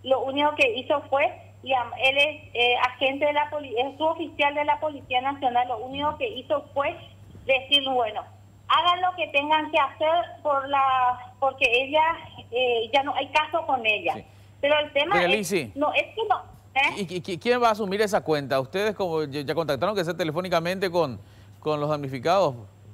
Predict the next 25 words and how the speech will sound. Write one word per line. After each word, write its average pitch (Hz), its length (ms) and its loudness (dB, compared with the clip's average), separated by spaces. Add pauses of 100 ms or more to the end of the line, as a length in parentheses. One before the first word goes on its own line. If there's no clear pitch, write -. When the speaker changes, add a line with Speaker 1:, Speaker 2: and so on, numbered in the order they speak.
(380)
Speaker 2:
con 135 140 -4
los 139 100 0
responsables 135 420 0
de 156 40 2
la 147 80 4
Speaker 1:
Yo 139 40 -8
Speaker 2:
peluquería? 339 440 2
Speaker 1:
me 370 60 -10
conec-, 381 340 -2 (320)
yo, 320 100 2 (260)
yo 320 160 2
me 370 200 0
conecté 349 720 2
con 302 180 0
la, 233 640 4 (320)
eh, 220 640 2
con 247 200 0
la 240 140 2 (100)
gente 233 340 -2
de, 214 960 2 (560)
de, 220 380 2
del 254 260 0
hotel, 214 600 -2 (240)
pero 269 400 0
yo 294 120 -2